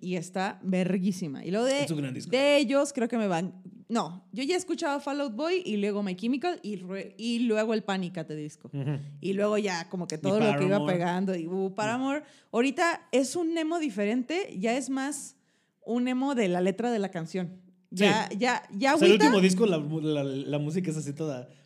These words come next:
Speaker 2: boni-, buena onda. O sea, Rose Colored Boy es toda tan, tan,
Speaker 1: Siento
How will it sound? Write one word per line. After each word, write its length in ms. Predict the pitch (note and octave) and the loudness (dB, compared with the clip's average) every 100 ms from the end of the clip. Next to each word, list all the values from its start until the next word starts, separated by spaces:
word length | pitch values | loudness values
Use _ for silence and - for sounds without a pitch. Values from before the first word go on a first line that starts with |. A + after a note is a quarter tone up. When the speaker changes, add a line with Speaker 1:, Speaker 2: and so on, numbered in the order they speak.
| - | -6
Speaker 2:
boni-, 380 | D3 D#3 D#3+ D3+ | -2 0 0 0
buena 240 | E3 D#3+ | -2 0
onda. 300 | D3 D3 E3+ G#3 | -4 -6 -8 -8
O 20 | |
sea, 120 | E3+ | -8
Rose 240 | D3 E3 D#3+ | -4 -4 0
Colored 280 | G3 D#3+ | 0 0
Boy 220 | C3+ C#3 C#3+ | -2 -4 -4
es 140 | C#3+ | -6
toda 440 | C#3+ C3 C3 A#2 _ | -8 -8 -10 -12 _
tan, 320 | C#4+ C#4+ C#4+ | -10 -8 -8
tan, 180 | G#4 G4+ | -6 -6
Speaker 1:
Siento 260 | G4 D#4 | -4 -6